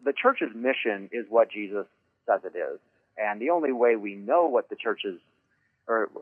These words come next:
the only way we know what Jesus says, uh, that the church's mission is, is what we find in the scriptures. And, um, those things that you read in that paragraph,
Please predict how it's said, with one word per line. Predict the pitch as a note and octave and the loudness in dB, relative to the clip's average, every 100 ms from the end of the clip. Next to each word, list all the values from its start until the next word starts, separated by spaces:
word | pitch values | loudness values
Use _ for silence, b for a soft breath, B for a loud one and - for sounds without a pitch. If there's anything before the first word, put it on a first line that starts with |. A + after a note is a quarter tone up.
| - | -4
the | C3 | 0
only | C#3 | 2
way | A#2+ G#2+ | 4 4
we | G#2 | 2
know | G#2 A#2 | 0 2
what | A2+ G#2 | 4 0
Jesus | A2 F2+ E2+ _ | -4 -6 -8 _
says, | F#3+ F#3 B2+ - _ | 6 6 4 -6 _
uh, | - G#2+ G#2+ G2 - B B B B B B - | -2 0 2 0 -4 B B B B B B 4
that | B2 | 4
the | A2+ | 4
church's | C3 - G2+ - _ _ _ _ _ _ _ - | -2 -2 -4 -6 _ _ _ _ _ _ _ -4
mission | C3+ - A2 | -4 -2 -4
is, | G2 F#2+ - - | -2 -4 -6 -8
is | G#2+ - | -8 0
what | A#2+ | 0
we | A#2 G#2+ | 0 0
find | G#2 G2+ F#2 | 2 2 -2
in | F2+ | -14
the | - | -12
scriptures. | F#2 - - D2 - _ _ _ _ _ G#2 | -10 -10 -10 -10 -12 _ _ _ _ _ -8
And, | G#2 G#2 G2+ F#2+ _ _ _ _ _ _ - | -2 0 -2 -6 _ _ _ _ _ _ -6
um, | F#2+ G2 F#2+ F#2 F#2+ _ _ | -2 0 -2 -4 -12 _ _
those | B2+ A#2 - | 4 4 2
things | F#3 C#3 | 0 0
that | - | 0
you | A#2 | -2
read | A2 B2 A#2+ - | 2 4 4 2
in | A#2 G#2+ | -6 0
that | F#2+ | 0
paragraph, | - D3 C#3+ A2+ F#2+ F#2 | 0 2 2 4 2 2